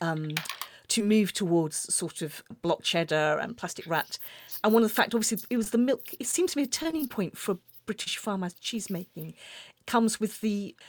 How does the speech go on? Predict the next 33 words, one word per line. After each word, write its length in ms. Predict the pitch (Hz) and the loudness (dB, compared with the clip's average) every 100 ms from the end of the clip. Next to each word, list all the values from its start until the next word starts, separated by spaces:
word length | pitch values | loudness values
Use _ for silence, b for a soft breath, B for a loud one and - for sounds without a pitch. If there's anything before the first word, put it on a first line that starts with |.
| B B | B B
with 120 | 226 | 4
the 80 | 233 | 4
sort 180 | 247 | 2
of 60 | 240 | -2
closure, 460 | - 262 240 180 165 | 2 4 4 4 4
really, 200 | 170 165 | 2 0
of 160 | 156 | -2
the 100 | 180 | 0
Milk 240 | 180 180 190 | 2 2 2
Marketing 440 | 180 175 - 151 | 2 0 -4 -6
Board 440 | 139 135 127 117 - - _ | -4 -4 -6 -10 -14 -18 _
in 160 | 175 180 | -2 0
nineteen 380 | 175 170 - 170 | 0 -2 -2 -2
ninety-four. 800 | 165 - - - 202 139 135 - B B B | -4 -6 -10 -2 0 0 -4 -10 B B B
Is 100 | 233 | 0
that 140 | 196 - | 0 0
s-, 160 | - - 262 - | -2 -2 -2 -2
um, 140 | 240 | -2
would 280 | - - 254 | -4 -6 0
I, 160 | 226 226 - _ - | 2 0 -4 _ -8
you 140 | 220 | -4
know, 140 | 151 127 | -4 -4
can 100 | - | -2
you 60 | 226 | 0
tell 140 | 247 | 2
me 80 | 208 | 2
about 160 | 190 - | 2 2
that? 180 | 180 117 | 0 0
Was 100 | 165 | 0
that 120 | - | -2
something 220 | 190 170 | -2 0
you 100 | 185 | 2
remember? 600 | 165 165 175 165 120 131 | 2 2 2 0 -2 -8